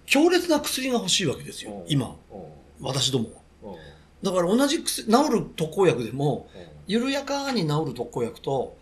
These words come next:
Speaker 2: うん。
Speaker 1: バーンって効く薬と、
Speaker 2: うん。
Speaker 1: って言って考えたら、セットで行った方がいいね。
Speaker 2: あー。
Speaker 1: うん、わざわざ。
Speaker 2: うん。
Speaker 1: 日蓮聖宗以外の宗教は全部ひ-、そんなまどろっこしじゃなくていいの。
Speaker 2: うん。
Speaker 1: そんな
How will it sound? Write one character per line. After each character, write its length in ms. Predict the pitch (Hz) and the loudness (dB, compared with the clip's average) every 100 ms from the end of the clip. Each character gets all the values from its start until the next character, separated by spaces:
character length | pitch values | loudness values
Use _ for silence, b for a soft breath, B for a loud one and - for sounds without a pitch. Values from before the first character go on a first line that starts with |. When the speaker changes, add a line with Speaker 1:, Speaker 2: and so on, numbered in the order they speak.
| 98 | -20
Speaker 2:
う 20 | |
ん。 420 | 92 80 - 127 | -20 -18 -12 4
Speaker 1:
バ 100 | - - 285 285 277 | 10 10 8 0 0
ー 20 | |
ン 40 | |
っ 20 | |
て 80 | 226 | -2
効 60 | 170 - 175 | -4 -6 -8
く 20 | |
薬 320 | - 180 147 | -4 -2 0
と、 320 | 160 135 101 - - | 2 0 -2 -10 -20
Speaker 2:
う 60 | 190 | -10
ん。 40 | |
Speaker 1:
っ 20 | 185 | 2
て 120 | 277 | 4
言 180 | 277 285 | 6 2
っ 20 | |
て 180 | - 294 | 0 0
考 140 | 302 294 285 | 2 2 0
え 60 | |
た 120 | 226 160 | -2 0
ら、 300 | 196 139 - B B - | 0 -2 -6 B B 4
セ 160 | 285 | 8
ッ 80 | 294 | 8
ト 80 | - | 4
で 60 | 135 | -2
行 40 | |
っ 20 | |
た 80 | 135 | -2
方 100 | 120 | -2
が 60 | 101 | -4
い 40 | |
い 40 | |
ね。 180 | 95 90 - - | -8 -14 -16 -16
Speaker 2:
あ 40 | 98 | -14
ー。 760 | 90 87 82 - 82 139 131 | -12 -10 -12 -12 -8 -6 2
Speaker 1:
う 20 | |
ん、 20 | |
わ 100 | 160 | 8
ざ 120 | 220 196 | 10 10
わ 120 | 147 | 8
ざ。 120 | 151 | 2
Speaker 2:
う 20 | |
ん。 320 | - B B B B B - - | -4 B B B B B -16 -2
Speaker 1:
日 240 | 160 175 | 6 8
蓮 140 | 196 196 | 10 8
聖 160 | 208 | 6
宗 140 | 151 202 | 6 6
以 40 | |
外 120 | 214 | 6
の 60 | 165 | 6
宗 180 | 190 165 | 2 0
教 180 | 147 | 0
は 120 | 160 156 | 0 6
全 260 | - 339 | 8 8
部 80 | 254 | 6
ひ-、 220 | 202 - - | 0 0 -4
そ 80 | |
ん 60 | 180 | -2
な 160 | 175 160 | 0 0
ま 120 | 156 | 4
ど 100 | 226 | 4
ろ 60 | 233 | 4
っ 20 | |
こ 80 | 254 | 2
し 60 | |
じ 60 | 160 | 0
ゃ 40 | |
な 60 | 147 | -2
く 60 | |
て 60 | 147 | -4
い 40 | |
い 20 | 117 | -8
の。 80 | |
Speaker 2:
う 260 | - - 98 | -10 -16 -12
ん。 40 | |
Speaker 1:
そ 100 | 85 | -4
ん 60 | 143 | -2
な 200 | 135 123 | -2 -4